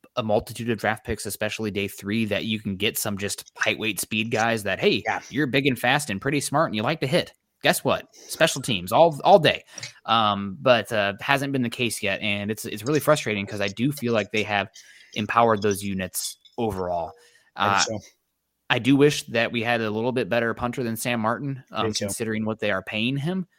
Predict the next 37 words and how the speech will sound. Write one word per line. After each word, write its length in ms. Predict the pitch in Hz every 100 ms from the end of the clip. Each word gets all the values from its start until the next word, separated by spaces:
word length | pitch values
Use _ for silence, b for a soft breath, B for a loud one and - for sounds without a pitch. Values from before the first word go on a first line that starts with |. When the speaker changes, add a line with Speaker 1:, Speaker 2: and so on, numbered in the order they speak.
| _ -
Speaker 1:
Um, 180 | - 98
it's, 160 | 101 -
it 140 | 104
could 200 | 104 95
really 380 | 98 110 131 120
be 340 | 98 110 113 -
a 120 | 101
huge 480 | - - 104 120 110
advantage 500 | 104 98 107 120 120
in 100 | 117
the 60 | 101
mile 240 | 98 104 101
high, 360 | 101 110 135 _ _ _
especially 540 | - - 104 - 123 120
with, 340 | 110 113 - -
um, 340 | 101 101 113 _ -
the 60 | 101
way 140 | 104
this 160 | 107 -
team 180 | 113
is 80 | 117
built 200 | 110 113
right 140 | 107 110
now. 120 | 120
I 80 | 101
don't 200 | 101 104
understand 440 | 101 92 101 101
why 140 | 98 98
they, 260 | 95 95 -
I 40 |
guess 160 | 156 147
they 120 | 120
did 140 | 113
try 160 | 104 113
with 120 | 113
Marquette 380 | 110 - 107 -
King, 280 | 101 107